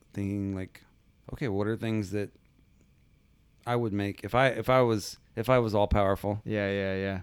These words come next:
Speaker 1: How would I make things? Okay, well, I'd be rich. I'd be friends with all of my heroes."
Speaker 2: Yeah.
Speaker 1: And the Stros would win the season, or, you know, name your
Speaker 2: Yeah.
Speaker 1: team.
Speaker 2: Sure,
Speaker 1: I'm a
Speaker 2: sure.
Speaker 1: Houston guy and, and diehard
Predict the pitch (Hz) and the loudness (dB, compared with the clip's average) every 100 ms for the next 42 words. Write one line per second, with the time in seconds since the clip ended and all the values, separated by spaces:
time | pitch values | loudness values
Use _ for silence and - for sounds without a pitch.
0 | - 120 110 107 120 110 92 90 90 95 | -2 2 4 4 4 2 0 -2 -4 -4
1 | 98 - 110 107 95 90 95 92 120 - | -8 -6 -6 -2 -2 -2 -2 0 0 -2
2 | - - - 90 90 92 98 95 90 95 | -10 -12 -8 -8 -4 -2 2 2 0 -2
3 | 95 95 92 - 101 90 104 113 107 107 | 0 0 -2 -4 -4 -2 0 2 4 4
4 | 101 - - - 95 87 87 - _ _ | 2 -4 -16 -10 -6 -6 -8 -14 _ _
5 | - 92 90 90 87 87 - 101 90 92 | -4 -2 0 2 0 -2 -2 0 0 -2
6 | 92 90 - 101 92 101 95 117 113 90 | -2 -2 -2 -4 -2 -4 -2 2 4 4
7 | 80 127 123 117 110 95 98 113 98 92 | 2 4 6 6 4 4 4 6 6 4
8 | 95 - - - 107 110 104 104 110 - | 0 -6 -20 -16 0 4 6 6 4 2
9 | 101 98 98 95 92 - 101 98 95 95 | 4 4 6 4 2 -2 -2 2 0 2
10 | 95 92 87 95 95 90 90 87 - | 2 2 0 -2 0 2 2 2 -2